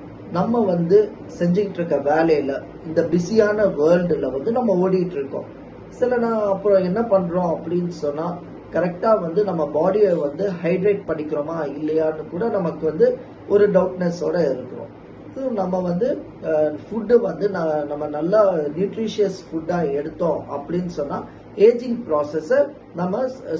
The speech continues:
ஸ்லோ டவுன் பண்ணலாம். ஸ்லோ டவுன் பண்ணி அழகா ஒரு பியூட்டிஃபுல், அஹ், லுக் அது நம்ம வந்து க-, கொடுக்கலாம் இந்த சொ-,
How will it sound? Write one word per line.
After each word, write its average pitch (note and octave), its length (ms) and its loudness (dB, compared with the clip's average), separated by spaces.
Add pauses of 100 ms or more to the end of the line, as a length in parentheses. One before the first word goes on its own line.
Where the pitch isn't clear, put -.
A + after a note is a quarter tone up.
ஸ்லோ A3 180 6
டவுன் F#3 320 0
பண்ணலாம். B2 360 -10 (480)
ஸ்லோ A#3+ 160 6
டவுன் G#3 300 -2
பண்ணி F#3 300 -4 (200)
அழகா G3 280 -2
ஒரு G3+ 200 0
பியூட்டிஃபுல், F#3+ 760 -4
அஹ், D3 460 -2
லுக் - 480 -4
அது D#3+ 240 -2
நம்ம D#3 240 -6
வந்து F3 260 -6
க-, E3+ 380 0
கொடுக்கலாம் D3 420 -8 (420)
இந்த D#3+ 480 0
சொ-, D3+ 180 -2